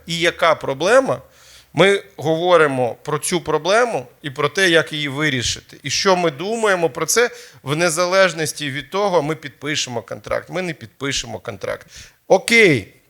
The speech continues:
ти можеш втулити комусь щось там на два місяці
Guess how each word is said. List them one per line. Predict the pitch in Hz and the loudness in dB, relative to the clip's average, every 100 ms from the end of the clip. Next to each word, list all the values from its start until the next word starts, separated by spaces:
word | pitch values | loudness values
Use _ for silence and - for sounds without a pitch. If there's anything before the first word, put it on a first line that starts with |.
| _ _ _ _ _ _ - | _ _ _ _ _ _ -14
ти | - | -6
можеш | 139 160 156 - | 2 4 4 -2
втулити | - 185 180 180 160 139 | -6 -4 -2 -2 -2 -6
комусь | - 135 156 196 | -4 -4 -2 0
щось | - - 180 196 - | 0 0 0 0 -2
там | 127 120 | -4 -2
на | 127 | -4
два | 131 151 | 2 2
місяці | 139 113 - 92 - | 2 -2 -4 -10 -14